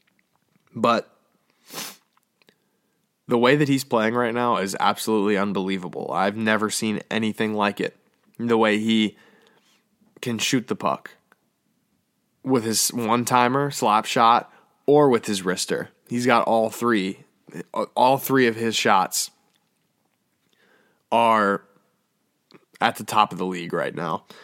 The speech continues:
And then also the way he's passing the puck is absurd. It's on the tape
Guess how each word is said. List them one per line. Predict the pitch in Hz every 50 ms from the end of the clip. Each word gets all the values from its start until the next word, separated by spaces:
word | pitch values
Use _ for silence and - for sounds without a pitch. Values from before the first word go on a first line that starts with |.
| - - _ _ _
And | 123 127 131 131 127
then | 131 127 123
also | 113 110 113 113 - 120
the | 110 113
way | 110 107 104
he's | 104 101 -
passing | - 110 104 98 101 110 107 98
the | 98
puck | - - 92 57 - - - - _ _ _
is | 113 113 104 107
absurd. | 95 - - - 98 90 78 73 - - -
It's | 107 101 -
on | - 113 120 117
the | 113 107
tape | - - - 113 110 104 -